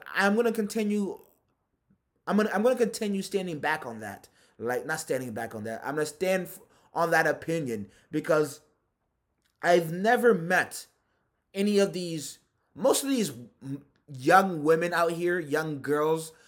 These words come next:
out here bragging about, um, hot girl summer. They're just hoes, bro. They really are. Like, they think they're dignified, but half the guys they're fucking are trashy men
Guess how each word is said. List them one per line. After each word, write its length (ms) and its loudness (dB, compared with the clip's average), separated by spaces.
out 160 2
here 320 4
bragging 400 2
about, 440 0
um, 280 -4
hot 360 -2
girl 220 -2
summer. 560 -4
They're 160 4
just 220 -2
hoes, 420 4
bro. 420 -2
They 140 0
really 240 4
are. 340 2
Like, 240 2
they 180 6
think 480 -2
they're 300 4
dignified, 880 4
but 180 4
half 280 4
the 60 4
guys 440 2
they're 160 2
fucking 480 0
are 180 2
trashy 680 4
men 380 -2